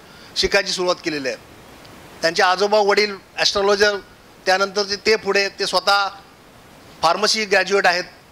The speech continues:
ते चांगल्या कंपनीमध्ये ब्रँड ambassador होते आणि त्यानंतर त्यांनी डायरेक्ट teaching लाईनमध्ये गेले तीन, तीन वर्ष त्यांचा आणि माझा क्लासच्या माध्यमातून, online, ऑफ-, online क्लासच्या माध्यमातून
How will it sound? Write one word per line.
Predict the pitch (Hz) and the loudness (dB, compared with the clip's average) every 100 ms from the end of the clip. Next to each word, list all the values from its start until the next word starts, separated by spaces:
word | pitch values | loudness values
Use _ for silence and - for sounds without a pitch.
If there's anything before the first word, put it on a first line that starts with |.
| - - - | -20 -20 -6
ते | 180 | -2
चांगल्या | 185 190 202 | 0 0 -2
कंपनीमध्ये | 196 185 208 208 202 | -2 -4 -4 -2 0
ब्रँड | 185 196 | 0 2
ambassador | 190 190 196 185 | 0 0 0 0
होते | 180 170 175 156 - - - - - - | 0 0 -2 -4 -14 -20 -20 -20 -18 -10
आणि | 180 | -2
त्यानंतर | 202 208 220 233 | 0 0 -2 -2
त्यांनी | 226 240 254 240 - - - | 0 0 -2 -4 -14 -20 -4
डायरेक्ट | 175 202 214 226 - - - - - 180 - | 0 2 0 -2 -6 -20 -20 -20 -20 -12 -6
teaching | 196 233 226 | -4 -2 2
लाईनमध्ये | 214 208 202 202 190 185 - - - - - - - - 180 | 2 0 -2 -2 -4 -8 -20 -20 -20 -20 -20 -20 -20 -10 -4
गेले | 208 | -4
तीन, | 226 233 214 | -4 -10 -10
तीन | 233 233 | -10 -4
वर्ष | 233 208 226 220 208 - | -2 0 0 0 -6 -4
त्यांचा | 190 196 214 | -4 -2 -2
आणि | 220 | 0
माझा | 208 190 202 196 | 0 2 2 0
क्लासच्या | 196 - - 190 190 202 | -4 -6 0 0 2 0
माध्यमातून, | 190 185 202 196 208 202 | 0 0 -2 -2 -4 -8
online, | 196 165 185 196 202 202 - | -4 -4 0 -2 -2 -10 -8
ऑफ-, | 160 165 190 196 | 0 0 2 0
online | 180 190 196 208 | 0 0 0 -2
क्लासच्या | 190 185 202 | 0 -2 -2
माध्यमातून | 185 180 196 190 202 196 | -2 -2 -2 -4 -6 -8